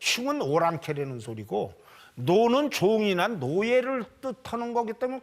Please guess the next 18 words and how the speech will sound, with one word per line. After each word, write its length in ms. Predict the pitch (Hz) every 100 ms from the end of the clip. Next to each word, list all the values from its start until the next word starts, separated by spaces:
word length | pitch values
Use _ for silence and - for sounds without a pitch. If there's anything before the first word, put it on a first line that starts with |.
| -
상당히 960 | - - 226 262 262 247 247 269 302 - _ - _
그 420 | - 165 175 170 156
좋지 360 | - 151 170 180
않은 240 | 175 214
개념으로 600 | 151 135 170 165 147 123
우리들이 640 | 135 143 156 147 196 185
인식을 480 | 156 156 160 147 143
하고 260 | 127 127 135
있는데 680 | 117 113 110 117 202 110 - - - - -
그런데 600 | 175 220 226 240 277 277 - - _ _ _ -
그 280 | 202 220 220
지금의 540 | - 185 - 220 247 254
흉노의 580 | - - 233 233 233 262
어원을 760 | 143 127 196 269 277 277 240
보면 480 | 180 175 135 120 170 - _
이거와는 600 | 147 202 226 247 254 294 -
전혀 420 | - 226 302 311
다릅니다. 480 | 220 165 110 92